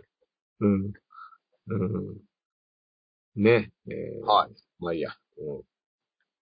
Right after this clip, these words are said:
Speaker 1: なんか、あの、ニュースはないんですか、他に。
Speaker 2: ニュースいっぱいありますよ。
Speaker 1: なんか、
Speaker 2: あの、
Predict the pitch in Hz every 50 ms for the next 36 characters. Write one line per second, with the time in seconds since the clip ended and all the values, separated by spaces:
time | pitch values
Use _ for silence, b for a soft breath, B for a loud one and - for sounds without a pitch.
0 | _ 156 175 156 131 113 98 90 - _ 110 107 104 104 104 104 110 - - -
1 | 127 135 131 - 104 90 90 90 82 69 65 - - 67 - - 120 - - -
2 | _ _ _ _ _ - 208 220 220 - 131 - - 127 123 131 135 123 - -
3 | 76 78 87 - - - _ _ _ _ _ - 101 92 98 117 117 220 104 101